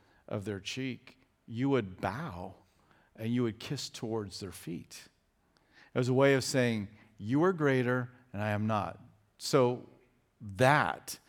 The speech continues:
picture for us of the lesser coming toward the greater, the Lord, and worshiping Him and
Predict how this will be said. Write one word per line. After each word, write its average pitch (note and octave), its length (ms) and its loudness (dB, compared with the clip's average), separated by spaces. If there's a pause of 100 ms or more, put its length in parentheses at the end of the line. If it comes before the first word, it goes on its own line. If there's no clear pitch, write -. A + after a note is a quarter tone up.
(240)
picture B2 640 2 (240)
for - 340 0
us - 560 -4 (400)
of D3 200 8
the D#3+ 140 12
lesser D#3+ 680 8 (300)
coming G#3 460 6
toward F3 420 2
the D#3 80 4
greater, D3 680 2 (280)
the D#3 120 10
Lord, D#3 560 8
and D#3 340 6
worshiping D#3+ 600 8
Him C3+ 140 2 (280)
and D3+ 240 4